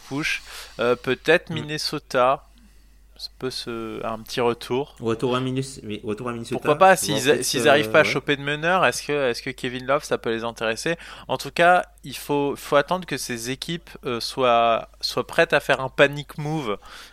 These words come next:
Speaker 1: euh,
Speaker 2: Ouais.
Speaker 1: juste avant la deadline. Et là, tu pourras gratter, euh, gratter un contrat expirant et un tour de draft. Je pense que tu pourras pas aller beaucoup plus loin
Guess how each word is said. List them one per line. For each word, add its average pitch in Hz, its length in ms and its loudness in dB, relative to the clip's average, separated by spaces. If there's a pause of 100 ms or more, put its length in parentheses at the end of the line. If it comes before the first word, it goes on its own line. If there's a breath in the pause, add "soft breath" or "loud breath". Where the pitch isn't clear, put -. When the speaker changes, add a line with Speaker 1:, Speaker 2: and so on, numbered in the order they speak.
(140 loud breath)
Speaker 1:
euh, 113 680 -2
Speaker 2:
Ouais. 113 140 -4
Speaker 1:
juste 127 280 -4
avant 143 200 4
la 135 140 2
deadline. 135 480 6
Et 110 80 -4
là, 139 160 4
tu - 140 -8
pourras 117 300 -2
gratter, 123 500 2
euh, 113 400 0 (100)
gratter 117 400 2
un 131 140 2
contrat 120 420 -2
expirant 123 680 -2
et 110 360 -2
un 107 180 -2
tour 120 220 -6
de 117 100 -4
draft. 110 340 0 (220 loud breath)
Je - 60 -18
pense 170 240 -2
que 160 100 -2
tu - 180 -4
pourras - 300 4
pas 160 160 6
aller 165 200 6
beaucoup 143 260 -6
plus 147 160 -6
loin 156 180 -2